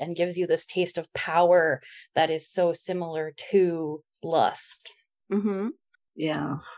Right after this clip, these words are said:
Speaker 2: 'Cause it's giving into the desires over, like, an emotional or moral, you know, point of view. It's just like, "Here, I can give you something that you will enjoy," or, "I will give you something that you just, you can forget about everything else,"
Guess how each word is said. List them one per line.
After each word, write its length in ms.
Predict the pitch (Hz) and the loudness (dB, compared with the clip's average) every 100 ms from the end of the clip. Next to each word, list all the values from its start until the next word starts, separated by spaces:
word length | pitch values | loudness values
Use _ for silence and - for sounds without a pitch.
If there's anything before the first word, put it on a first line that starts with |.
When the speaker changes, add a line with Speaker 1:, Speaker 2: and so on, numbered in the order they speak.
| - _ _ _ - | -20 _ _ _ -14
Speaker 2:
'Cause 120 | 202 | -12
it's 160 | 196 | -8
giving 300 | 202 190 196 | -6 -4 -2
into 340 | 185 180 190 170 | -2 -2 -4 -4
the 180 | 170 156 | -4 -6
desires 800 | 175 160 175 175 175 165 160 - | -6 -2 0 2 2 0 -2 -6
over, 360 | 160 160 156 | -8 -8 -10
like, 340 | 156 156 - - | -8 -10 -12 -6
an 100 | 175 | -2
emotional 760 | 165 165 165 165 - 170 160 160 | -2 0 -2 -4 -6 -4 -4 -4
or 180 | 156 160 | -4 -2
moral, 760 | 165 170 170 165 156 156 170 - _ | 0 2 4 2 0 -4 -10 -16 _
you 120 | 220 180 | -2 0
know, 160 | 156 | -2
point 360 | - - 180 165 | -4 2 4 2
of 100 | 156 | 0
view. 300 | 165 160 156 | -2 0 -2
It's 200 | 147 - | -6 -6
just 340 | 170 156 - | -6 -4 -4
like, 220 | 175 160 - _ _ | -4 -4 -6 _ _
"Here, 260 | 269 220 185 | -2 2 0
I 100 | 202 | 0
can 220 | 262 220 | -4 -4
give 180 | 202 190 | -4 -2
you 140 | 180 | -4
something 680 | 180 170 170 175 160 160 170 | -4 -8 -8 -6 -4 -4 -2
that 160 | 175 - | -4 -4
you 120 | 170 | -6
will 180 | 165 170 | -4 -2
enjoy," 540 | 170 165 185 185 156 | -4 -4 -2 -2 -2
or, 120 | 156 | -2
"I 80 | 165 | -2
will 160 | 170 170 | -2 -2
give 220 | 180 175 | -2 -2
you 100 | 175 | -2
something 560 | - 165 165 160 156 160 | -2 -4 -4 -6 -6 -4
that 360 | 165 156 151 - _ _ _ _ | -4 -4 -6 -14 _ _ _ _
you 120 | 190 | -8
just, 320 | 175 180 - 190 | -2 -2 -2 -6
you 100 | 180 | 0
can 180 | 185 | 0
forget 460 | 175 175 156 180 170 | 0 -4 -2 -2 -2
about 280 | 160 165 165 | -2 -4 -2
everything 440 | 165 165 160 165 160 | -4 -4 -4 -6 -4
else," 340 | 151 151 | -6 -8